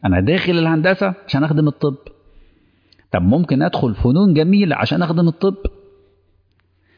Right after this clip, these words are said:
ممكن أدخل الإعلام وهدفي على الطب؟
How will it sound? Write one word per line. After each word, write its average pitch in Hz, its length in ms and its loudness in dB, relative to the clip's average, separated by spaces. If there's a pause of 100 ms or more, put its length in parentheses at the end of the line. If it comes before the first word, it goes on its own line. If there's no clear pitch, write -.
(200)
ممكن 131 340 2
أدخل - 320 -2
الإعلام 143 800 2 (720)
وهدفي 113 920 2
على 131 140 0
الطب؟ 202 240 -2